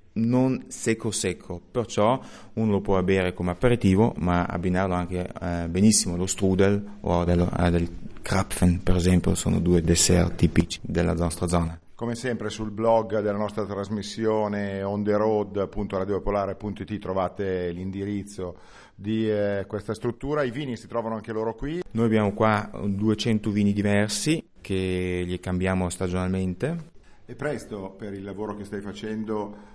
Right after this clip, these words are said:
Speaker 2: avere una verifica che un lavoro come quello che avete messo in piedi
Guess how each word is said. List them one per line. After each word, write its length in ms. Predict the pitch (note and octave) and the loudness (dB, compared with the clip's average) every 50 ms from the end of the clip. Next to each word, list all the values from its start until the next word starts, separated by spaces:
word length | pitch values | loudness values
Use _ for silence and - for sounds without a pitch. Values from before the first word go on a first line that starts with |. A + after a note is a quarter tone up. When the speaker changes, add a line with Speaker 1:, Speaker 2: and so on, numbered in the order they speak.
| - | -16
Speaker 2:
avere 500 | - - G2 G#2 A2 A2 G#2+ A2 G#2+ G#2 | -14 -10 -6 -4 -2 -2 -2 -2 -2 -4
una 340 | G#2 G2+ G2+ G2+ G2 G2 F#2 | -4 -6 -6 -8 -6 -6 -6
verifica 840 | F2+ G2+ G2+ G2 G#2+ A2 A2 - - A2+ - - A2+ A2 A2 A2 A2 | -6 -6 -4 -4 -4 -4 -6 -6 -8 -10 -8 -4 -4 -2 -2 -4 -6
che 420 | - - A2 G#2+ G#2+ G#2+ G#2 G#2 G#2 | -8 -6 -4 -4 -2 -2 -4 -6 -8
un 120 | - G2 G2+ | -10 -10 -10
lavoro 320 | G2+ G2 G#2 G#2+ G#2 G2 | -8 -6 -6 -6 -6 -6
come 240 | - - G2 G2+ F2+ | -8 -8 -10 -10 -8
quello 240 | - G#2 G2+ G2+ F#2+ | -8 -6 -6 -6 -6
che 100 | G2 G#2 | -6 -6
avete 220 | F#2+ F#2+ - G2 | -8 -8 -6 -8
messo 240 | F#2+ F#2 F2+ - G2+ | -8 -10 -10 -10 -10
in 100 | F#2 E2 | -10 -10
piedi 500 | - G2 G2 G2+ F#2+ F#2+ G2 F#2+ F#2 | -8 -6 -6 -6 -6 -6 -8 -8 -10